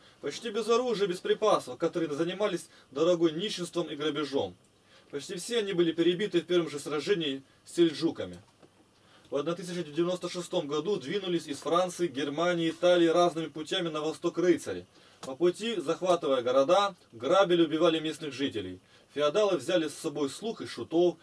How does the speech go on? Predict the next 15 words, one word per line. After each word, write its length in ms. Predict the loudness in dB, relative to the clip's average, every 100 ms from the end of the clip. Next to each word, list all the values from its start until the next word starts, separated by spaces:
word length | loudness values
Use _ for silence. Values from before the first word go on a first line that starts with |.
| _
охотничьих 500 | -2 -2 -2 -4 -4
собак 300 | -2 -2 -2
и 80 | -4
соколов. 480 | -8 -4 -2 -2 -6 _ _ _ _ _ _
Соколов. 360 | -6 -4 -4 -10 _ _ -20 -12
После 320 | 4 4 4 -2
трехлетнего 600 | -4 -2 4 4 4 0
похода 380 | 0 0 0
к 40 | 2
Иерусалиму 540 | 2 2 0 -2 -2
пришла 480 | -2 -4 0 0 0 -4 -10
лишь 240 | -8 -6
пятая 340 | 2 4 4 0
часть 220 | -2 -2
крестоносцев. 640 | -6 -6 -4 -4 -8 -12